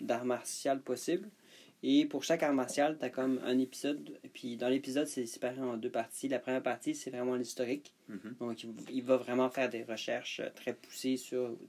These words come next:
Speaker 1: qui a fait quoi, qui a développé quoi dans la, dans l'art martial. Après ça, dans la deuxième partie, euh, ils vont parler des bases,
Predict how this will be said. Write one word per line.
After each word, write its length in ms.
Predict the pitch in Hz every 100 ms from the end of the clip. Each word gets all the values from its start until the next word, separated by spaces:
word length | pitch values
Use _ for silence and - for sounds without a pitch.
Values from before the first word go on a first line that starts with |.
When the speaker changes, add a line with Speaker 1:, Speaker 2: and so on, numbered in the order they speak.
| _
Speaker 1:
qui 260 | - 139 135
a 80 | 120
fait 160 | -
quoi, 320 | 113 - 120
qui 300 | 117 - 127
a 60 | 117
développé 500 | 120 117 117 - 117
quoi 240 | - 120
dans 100 | 120 120
la, 160 | - - - - - 117
dans 100 | 117
l'art 160 | 113
martial. 540 | 117 113 - 131 135 156 - - - -
Après 180 | -
ça, 140 | 131 147
dans 80 | 135
la 80 |
deuxième 320 | 131 139 156 143
partie, 600 | 135 - - 156 170 185 - - - -
euh, 200 | 120 120
ils 140 | 123
vont 140 | 120 127
parler 300 | 127 127 135
des 140 | 131
bases, 680 | 127 117 160 190 170 - -